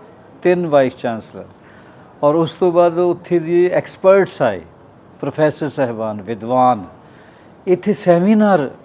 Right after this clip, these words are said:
ਕਰਵਾਇਆ ਗਿਆ ਤੇ ਨਸ਼ਿਆਂ ਦੇ ਖਿਲਾਫ। ਬੇਨਤੀ ਸਿਰਫ ਇਹੋ ਕੀਤੀ ਸੀ ਕਿ ਇਸ ਬਾਉਂਡਰੀ ਦੇ ਵਿੱਚ ਕੋਈ ਵੀ ਚੀਜ਼ ਇਸ ਤਰ੍ਹਾਂ ਦੀ ਇਸਤੇਮਾਲ ਨਾ ਕੀਤੀ ਜਾਵੇ,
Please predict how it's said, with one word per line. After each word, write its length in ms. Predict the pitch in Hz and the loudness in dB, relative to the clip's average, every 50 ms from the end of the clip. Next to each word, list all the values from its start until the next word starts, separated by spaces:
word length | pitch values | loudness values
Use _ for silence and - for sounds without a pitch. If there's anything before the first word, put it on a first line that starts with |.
| - - - | -20 -12 -8
ਕਰਵਾਇਆ 460 | 135 120 120 120 117 113 107 104 101 | -4 -2 -2 -2 -2 -2 -4 -6 -8
ਗਿਆ 220 | 90 92 82 85 87 - - - - - - - _ - - - - - - - - - - - - - - - - - - - - - - - - - - - - - - | -12 -16 -18 -20 -20 -20 -20 -20 -20 -20 -20 -20 _ -20 -20 -20 -20 -20 -20 -20 -20 -20 -20 -20 -20 -20 -20 -20 -20 -20 -20 -20 -20 -20 -20 -20 -20 -20 -20 -20 -18 -8 -6
ਤੇ 460 | 131 127 127 123 120 117 117 113 110 104 - - - - - - - - - - - - - - - - - - - - - - - - - 143 | -4 -2 -2 -2 -4 -4 -6 -6 -8 -12 -16 -20 -20 -20 -20 -20 -20 -20 -20 -20 -20 -20 -20 -20 -20 -20 -20 -20 -20 -20 -20 -20 -20 -14 -8 -4
ਨਸ਼ਿਆਂ 420 | 147 156 147 - - 165 156 147 | -2 -2 -2 0 0 0 0 0
ਦੇ 120 | 135 139 | 0 -2
ਖਿਲਾਫ। 380 | 127 - 117 104 101 98 92 90 - - - - - - - - - - - - - - - - - | -4 -6 -8 -8 -8 -8 -8 -12 -16 -20 -20 -20 -20 -20 -20 -20 -20 -20 -20 -20 -20 -20 -20 -20 -10
ਬੇਨਤੀ 420 | 123 147 165 175 175 147 196 196 | -4 0 0 0 0 -2 -6 -8
ਸਿਰਫ 320 | 170 151 190 180 170 156 170 | -6 -4 -4 -6 -4 -6 -6
ਇਹੋ 180 | 165 170 170 | -4 -4 -4
ਕੀਤੀ 340 | 147 147 151 127 - 151 151 | -4 -4 -8 -8 -6 -8 -8
ਸੀ 200 | 131 135 156 160 | -8 -8 -8 -10
ਕਿ 220 | 139 - 160 156 | -8 -6 -4 -4
ਇਸ 180 | 151 143 - 147 | -4 -4 -6 -6
ਬਾਉਂਡਰੀ 460 | 127 127 131 131 131 131 131 143 147 | 0 2 2 2 2 2 0 -2 -2
ਦੇ 120 | 135 143 135 | -2 -2 -2
ਵਿੱਚ 500 | 123 127 110 - - - 120 117 107 107 - - - - - - - - - - - - - - - - - - | -2 -2 -4 -6 -10 -10 -10 -10 -10 -12 -14 -20 -20 -20 -20 -20 -20 -20 -20 -20 -20 -20 -20 -20 -20 -20 -4 0
ਕੋਈ 280 | 175 190 202 208 202 | 0 2 2 2 0
ਵੀ 160 | 170 175 175 | -2 -2 -4
ਚੀਜ਼ 540 | - - - 151 143 135 123 123 123 123 120 139 - - - | -4 -4 -6 -4 -4 -2 -4 -4 -8 -10 -10 -14 -16 -10 -8
ਇਸ 140 | 143 135 - | -8 -8 -8
ਤਰ੍ਹਾਂ 240 | - - 143 135 | -8 -6 -4 -4
ਦੀ 120 | 127 127 131 | -2 -2 -4
ਇਸਤੇਮਾਲ 640 | 127 - - - 139 120 120 120 117 113 113 113 | -6 -6 -6 -6 -6 -4 -2 -2 0 -2 -2 -4
ਨਾ 120 | 113 117 113 | -6 -8 -8
ਕੀਤੀ 360 | - 123 113 - - 120 110 | -10 -12 -14 -12 -12 -12 -10
ਜਾਵੇ, 360 | 104 110 107 98 98 104 | -8 -10 -10 -10 -12 -14